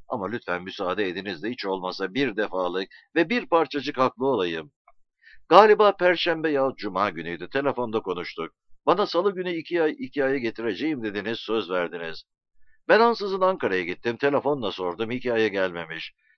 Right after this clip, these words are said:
Daha fenası roman da kalmamış. Bunu öğrenince çıldırdım. Ellerinde ancak bir buçuk sütunluk yazı varmış. Sizi aramışlar, Meral'i aramışlar. Nihayet bizim Kadri'yi dün evinize kadar göndermişler.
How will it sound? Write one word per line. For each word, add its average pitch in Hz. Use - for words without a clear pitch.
Daha 185
fenası 175
roman 147
da 127
kalmamış. 85
Bunu 175
öğrenince 101
çıldırdım. 90
Ellerinde 175
ancak 170
bir 156
buçuk 147
sütunluk 139
yazı 107
varmış. 82
Sizi 185
aramışlar, 135
Meral'i 127
aramışlar. 107
Nihayet 156
bizim 139
Kadri'yi 135
dün 131
evinize 120
kadar 110
göndermişler. 90